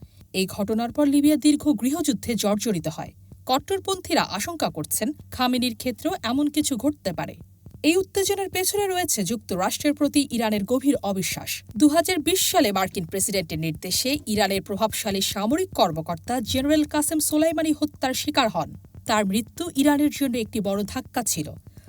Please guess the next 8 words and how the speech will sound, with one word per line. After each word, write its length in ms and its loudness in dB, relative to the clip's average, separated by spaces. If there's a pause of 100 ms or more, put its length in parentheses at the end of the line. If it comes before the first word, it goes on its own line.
(120)
যার 300 2
শূন্যতা 460 2 (120)
এখনো 300 -4
পূরণ 300 2
হয়নি। 340 -10 (420)
এছাড়া 280 2 (100)
ফিলিস্তিনে 500 0
হাজার 320 2